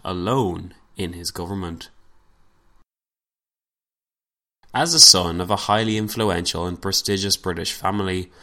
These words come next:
Lord Derby was the Foreign Secretary who, for the two years since the emergence of Balkan revolts,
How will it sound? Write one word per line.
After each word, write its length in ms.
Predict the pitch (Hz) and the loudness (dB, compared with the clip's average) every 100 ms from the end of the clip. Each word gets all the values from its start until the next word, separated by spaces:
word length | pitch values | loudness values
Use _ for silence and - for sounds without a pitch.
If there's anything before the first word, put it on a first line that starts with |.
| - - | -20 -4
Lord 320 | 113 135 139 | 0 2 2
Derby 340 | 120 107 107 | 2 2 2
was 180 | 101 101 | 0 0
the 80 | 107 | -2
Foreign 360 | - 101 110 107 | 0 2 4 2
Secretary 720 | - 87 95 - 85 82 82 | 0 0 -4 -6 -4 -4 -6
who, 420 | 82 110 113 139 | -4 -2 0 0
for 340 | - 85 90 | -4 -4 -4
the 200 | 85 87 | -4 -8
two 220 | 85 - 92 | -6 -4 -2
years 440 | 98 110 98 101 | 0 2 2 2
since 200 | 87 87 | 2 -2
the 120 | 92 | -6
emergence 480 | 87 90 90 92 87 | -4 -4 -4 -4 -6
of 160 | 85 80 | -6 -4
Balkan 360 | 82 82 82 | -4 -4 -8
revolts, 520 | 85 82 120 120 - | -8 -4 -2 0 0